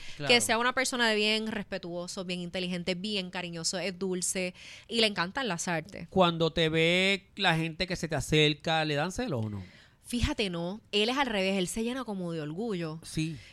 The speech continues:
Speaker 2: Y tú lo ves, y entonces a él lo reconocen muchas veces antes de lo que me reconocen a mí, porque a veces yo
Speaker 1: Oh.
Speaker 2: estoy con la engafa, con la máscara,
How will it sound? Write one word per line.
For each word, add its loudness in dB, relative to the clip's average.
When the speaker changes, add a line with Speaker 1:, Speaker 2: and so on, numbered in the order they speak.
Speaker 2:
Y -8
tú -4
lo -2
ves, -2
y 0
entonces -2
a 4
él 2
lo 0
reconocen -4
muchas -4
veces -4
antes -6
de -2
lo -2
que -6
me -6
reconocen -8
a -10
mí, -6
porque -2
a 2
veces -2
yo 4
Speaker 1:
Oh. 4
Speaker 2:
estoy -2
con -2
la -2
engafa, 2
con 0
la 0
máscara, 0